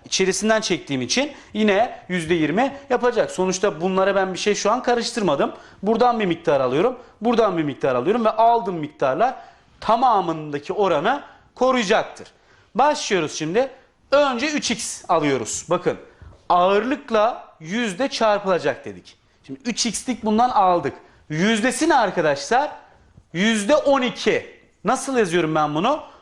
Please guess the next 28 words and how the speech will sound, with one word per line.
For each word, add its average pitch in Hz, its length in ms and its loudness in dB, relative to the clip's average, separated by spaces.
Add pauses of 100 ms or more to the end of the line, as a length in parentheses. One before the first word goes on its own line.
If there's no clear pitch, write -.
On 226 160 0
iki 160 200 -6
bölü 190 140 2
yüz. 151 240 -2 (200)
Şimdi 233 260 0
ne 294 100 2
oranıyla 214 560 2
başladıysak 214 720 -2
o 214 140 4
oranla 170 340 2
gitmek 147 300 -6
zorundayız. 92 420 -12 (240)
Bu 220 120 2
yüzde 214 180 0
on 240 100 2
iki 226 200 0
ne 247 60 4
oranı 220 300 4
olarak 143 300 0
verilmiş 127 300 -6
bana? 202 320 0 (220)
Tuz 185 160 2
oranı 113 400 2
olarak 135 460 0 (280)
verilmiş. 165 600 0 (260)
Ben 175 200 0
de 131 80 0
buraya 151 400 2